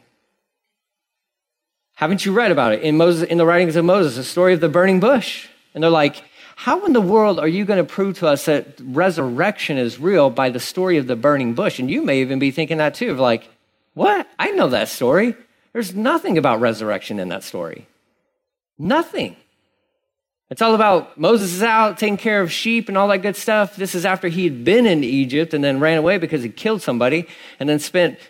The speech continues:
this certain amount of years into, in the wilderness taking, learning how to take care of sheep. And then he was walking, you know, taking care of them out in the pasture one day, so to speak, and there's a bush that's on fire, but it's not being consumed by the fire.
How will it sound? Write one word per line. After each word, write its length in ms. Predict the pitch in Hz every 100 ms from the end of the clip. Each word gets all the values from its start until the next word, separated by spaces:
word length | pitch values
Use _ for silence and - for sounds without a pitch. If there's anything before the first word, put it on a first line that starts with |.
| _
this 320 | 113 127 175
certain 320 | 170 - 196 165
amount 220 | 160 156
of 60 |
years 340 | 160 196 170 143
into, 420 | - 160 156 151
in 200 | - 180
the 80 | 160
wilderness 500 | 160 233 160 139 190
taking, 500 | - 170 - 151 147
learning 260 | 151 170 165
how 120 | 156
to 80 | 147
take 240 | 135 165 -
care 220 | 185 147
of 100 | 113
sheep. 420 | - 254 180 - - _ _ _ _ _ _ _ -
And 100 | 147
then 200 | 196 175
he 80 | 160
was 180 | 139
walking, 540 | 151 185 185 196 185 170
you 100 | 170
know, 120 | 165
taking 220 | 160 180
care 160 | 185 180
of 80 | 170
them 200 | 175 160
out 140 | 170
in 60 | 143
the 60 |
pasture 480 | 131 160 175 - 160
one 240 | 143 143
day, 220 | 139 139 147
so 180 | 170
to 60 | 139
speak, 340 | - 180 190
and 100 | 147
there's 220 | 143 151 156
a 60 |
bush 420 | 135 208 233 190
that's 260 | - 165 165
on 140 | 170
fire, 340 | 151 208 220 185
but 140 | 160
it's 160 | 156 185
not 180 | 170 156
being 300 | 180 175 170
consumed 580 | 180 165 - 262 302
by 140 | 139 110
the 120 | 113
fire. 380 | - 90 92